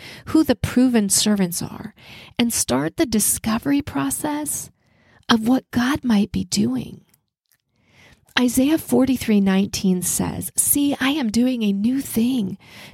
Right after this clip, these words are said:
Now it springs up. Do you not perceive it? I'm making a way in the wilderness and streams in the wasteland." So do you believe that God could be doing a new thing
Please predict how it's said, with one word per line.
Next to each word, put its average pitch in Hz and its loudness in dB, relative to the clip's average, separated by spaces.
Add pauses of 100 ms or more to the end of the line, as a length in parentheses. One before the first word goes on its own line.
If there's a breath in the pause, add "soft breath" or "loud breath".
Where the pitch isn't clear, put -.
Now 269 2
it 311 0
springs 277 0
up. 262 0
Do - 0
you 247 2
not 262 -2
perceive 240 0
it? 320 -4 (600 soft breath)
I'm 233 6
making 269 2
a 175 2
way 214 2
in 311 2
the 294 4
wilderness 240 2 (320 soft breath)
and 185 2
streams 202 0
in 185 0
the 180 -4
wasteland." - -6 (1700)
So - 2
do 233 -2
you 311 6
believe 294 2
that 240 -4
God 233 -2
could 233 0
be 226 2
doing 226 0
a 190 -2
new 190 0
thing 214 -4